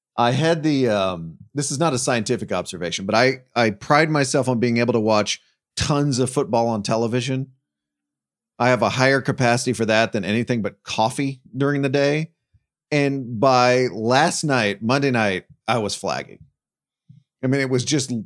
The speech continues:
it was just literally hard to make sense of what I was seeing on the screen because I had watched so much football over a three-day period.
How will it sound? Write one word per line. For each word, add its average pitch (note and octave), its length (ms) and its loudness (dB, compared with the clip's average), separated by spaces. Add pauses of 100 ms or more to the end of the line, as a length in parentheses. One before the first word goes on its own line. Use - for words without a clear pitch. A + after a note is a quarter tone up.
(100)
it D3+ 180 0
was C#3+ 200 0
just B2+ 220 -2
literally B2+ 580 0
hard A#2+ 460 -2
to C3 80 -2
make A2+ 280 -4
sense A#2+ 400 -4
of A#2 100 -2
what G#2+ 160 -2
I G2+ 80 0
was G#2 200 -6
seeing F#2+ 220 -8
on E2+ 100 -12
the E2 60 -16
screen - 320 -14 (1040)
because C3 460 -2
I A2 140 0
had G#2+ 180 -2
watched G#2 640 -4
so A#2 340 0
much G#2+ 440 -4
football G#2+ 480 -2
over F#2 180 -6
a F#2 80 -4
three-day F2 320 -6
period. - 340 -14